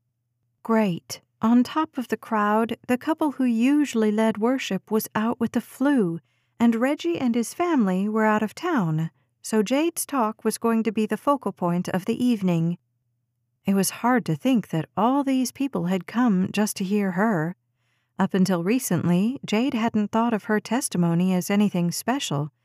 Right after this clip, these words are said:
especially when you compared it to the stories of Christians who were saved out of lives of alcoholism or addiction or truly destructive behaviors. She didn't feel ready to talk in front of a group this large,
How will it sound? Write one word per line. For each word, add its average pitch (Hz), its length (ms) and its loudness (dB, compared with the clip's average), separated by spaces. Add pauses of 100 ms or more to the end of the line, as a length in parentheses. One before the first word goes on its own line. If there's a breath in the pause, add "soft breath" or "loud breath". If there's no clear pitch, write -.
(260)
especially 233 580 -2
when 196 220 2
you 208 100 0
compared 220 420 0
it 214 140 -2
to - 100 -12
the 202 80 -4
stories 220 500 2
of 196 140 -8
Christians 220 520 -2
who 214 80 2
were 202 80 0
saved 226 520 0
out 214 200 0
of 190 100 -4
lives 214 400 0
of 170 140 -4 (100)
alcoholism 196 1040 0
or 180 240 -2
addiction 185 640 -2
or 175 360 -4
truly 226 460 0
destructive 180 720 -4
behaviors. 170 880 -2 (580)
She - 160 -4
didn't 302 320 2
feel 262 380 2
ready 214 320 2
to - 120 -14
talk 196 340 -2
in 175 120 0
front 190 240 0
of 170 80 -6
a 175 60 0
group 190 320 -2
this 170 260 -4
large, 175 580 -2